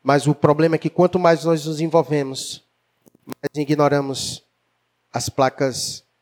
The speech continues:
de advertência. E Davi continuou. Ele não parou. A placa estava lá. "Pare! Pare!", bem grande.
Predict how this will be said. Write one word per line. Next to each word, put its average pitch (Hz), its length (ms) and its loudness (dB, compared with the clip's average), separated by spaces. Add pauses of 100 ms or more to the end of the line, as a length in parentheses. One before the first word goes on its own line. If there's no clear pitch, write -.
(260)
de 123 120 -4
advertência. 113 840 -6 (1080)
E 151 60 2
Davi 180 240 6
continuou. 196 760 0 (920)
Ele 139 160 0
não 151 140 2
parou. 143 440 4 (880)
A 143 80 6
placa 190 260 6
estava 226 300 8
lá. 160 240 8 (320)
"Pare! 208 680 10 (1120)
Pare!", 208 340 10
bem 220 180 6
grande. 175 520 6